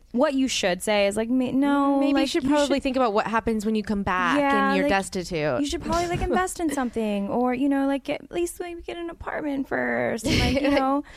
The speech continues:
Speaker 2: You should probably figure your shit
Speaker 1: Yeah, no,
Speaker 2: out.
Speaker 1: I'm probably the worst person to ask, 'cause I would be like, "Yeah, just do it. Live in the moment.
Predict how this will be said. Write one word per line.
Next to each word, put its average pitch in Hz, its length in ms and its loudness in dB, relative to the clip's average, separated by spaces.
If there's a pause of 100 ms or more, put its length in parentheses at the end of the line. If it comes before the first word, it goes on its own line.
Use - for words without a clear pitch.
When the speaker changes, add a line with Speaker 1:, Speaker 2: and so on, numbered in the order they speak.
(280)
Speaker 2:
You 262 100 -12
should 294 120 -12
probably 311 300 0
figure 302 320 0
your 294 220 2
shit 233 160 2
Speaker 1:
Yeah, 202 160 4 (240)
no, 233 300 4
Speaker 2:
out. 180 60 4
Speaker 1:
I'm 277 180 4
probably 254 240 2
the 233 100 2
worst 208 220 0
person 202 220 -2
to 185 60 0
ask, 170 220 -2
'cause 196 140 -8
I 190 180 2
would 185 140 0
be 196 140 -2
like, 185 200 -2
"Yeah, 208 460 2
just 202 400 -4
do 220 220 0
it. 190 340 -2
Live 233 180 -2
in 233 120 0
the 208 100 -2
moment. 190 560 -4